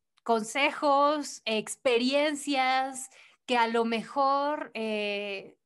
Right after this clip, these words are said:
pues, no, no representan, eh, la realidad, no representan, eh, la normalidad, pero es a partir de, de, ahora sí que de estos chismes, de este, de este cuchicheo,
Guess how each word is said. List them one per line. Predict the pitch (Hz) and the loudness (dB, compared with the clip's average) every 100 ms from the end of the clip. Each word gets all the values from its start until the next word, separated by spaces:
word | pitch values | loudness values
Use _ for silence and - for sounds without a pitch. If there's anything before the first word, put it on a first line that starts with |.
| _ | _
pues, | 247 240 | -4 0
no, | 277 285 | 0 0
no | 262 285 | -2 0
representan, | 320 349 262 214 - 262 269 262 196 185 240 - _ _ _ | -2 -4 -4 -4 -2 -2 -2 0 0 0 -4 -14 _ _ _
eh, | 214 202 196 202 - | -10 -6 -2 -4 -2
la | 214 214 | 2 2
realidad, | 214 214 208 208 208 226 220 247 254 - - _ | 4 2 2 0 2 2 2 -2 -6 -20 -20 _
no | 220 240 | -6 -4
representan, | 247 254 226 220 - 233 240 226 233 233 233 240 220 | -4 -6 -6 -6 -4 -4 -4 -2 0 0 -2 -6 -10
eh, | 208 196 196 190 185 - | -8 -6 -6 -6 -8 -10
la | 220 226 220 | -2 0 2
normalidad, | 220 214 214 208 196 190 220 220 208 226 - - - _ | 2 2 2 0 -2 -2 2 2 2 -4 -14 -20 -20 _
pero | 240 294 | -4 -4
es | 330 | -4
a | 359 | -2
partir | 240 226 254 269 285 - | -2 -4 -6 -6 -8 -8
de, | 214 214 214 208 | -4 -2 -4 -2
de, | 220 226 214 | -2 0 0
ahora | 247 269 | 0 -2
sí | 269 294 | -6 -8
que | 285 | -10
de | |
estos | 254 - 294 - | -10 -12 -12 -6
chismes, | 277 294 277 262 247 | -2 -2 -2 -6 -6
de | |
este, | 254 - 277 254 214 - - | -8 -8 -6 -4 -4 -8 -12
de | 247 | -12
este | 254 302 285 | -8 -8 -6
cuchicheo, | 254 226 - 214 - 262 233 202 277 | -6 -8 -8 -10 -8 -4 -2 -2 -6